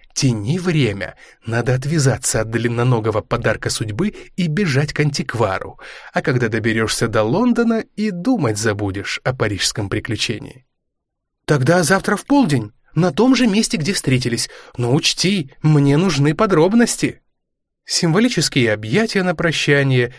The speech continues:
поцелуй в щёку тоже вполне уместен и даже приятен. Щетина у льва отросла настолько, что уже не колется. Сладко жмуриться Саша себе запретила. Он не только перелётный, но и жених.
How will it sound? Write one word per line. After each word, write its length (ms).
поцелуй 420
в 60
щёку 320
тоже 340
вполне 460
уместен 680
и 120
даже 260
приятен. 800
Щетина 480
у 80
льва 240
отросла 440
настолько, 540
что 180
уже 220
не 100
колется. 540
Сладко 540
жмуриться 520
Саша 320
себе 280
запретила. 760
Он 200
не 100
только 320
перелётный, 840
но 300
и 140
жених. 640